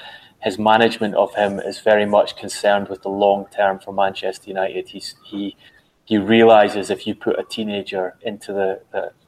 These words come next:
you know, the unadulterated starting spot at centre forward, and moreover an English teenager,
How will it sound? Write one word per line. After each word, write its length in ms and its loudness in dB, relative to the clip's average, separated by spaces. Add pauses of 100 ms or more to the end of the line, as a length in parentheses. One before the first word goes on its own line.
(100)
you 60 -16
know, 120 -10
the 140 -4
unadulterated 1040 -4
starting 540 0
spot 440 -2
at 100 -4
centre 380 -6
forward, 500 -2 (120)
and 160 -6
moreover 460 0
an 120 -2
English 440 -4
teenager, 580 -10